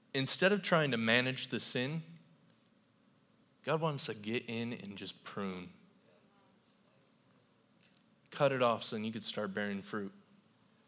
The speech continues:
And there could be a process with that. Those times where it kinda re-comes up, maybe it was because the fruit that was starting to bear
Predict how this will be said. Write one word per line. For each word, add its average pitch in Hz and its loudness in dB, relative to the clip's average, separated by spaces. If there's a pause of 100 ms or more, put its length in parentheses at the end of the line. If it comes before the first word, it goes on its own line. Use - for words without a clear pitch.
(920)
And 127 -2
there 127 2
could 127 -2
be 120 0
a 107 0
process 120 0
with 104 -12
that. 101 -8 (360)
Those 117 -2
times 139 0
where 113 -2
it 104 -4
kinda 127 -2
re-comes 127 -6
up, 151 0 (580)
maybe 139 0
it 160 2
was 135 -4
because 123 -2 (300)
the 117 -2
fruit 143 -4
that 123 2
was 117 -2
starting 127 0
to 107 -4
bear 123 2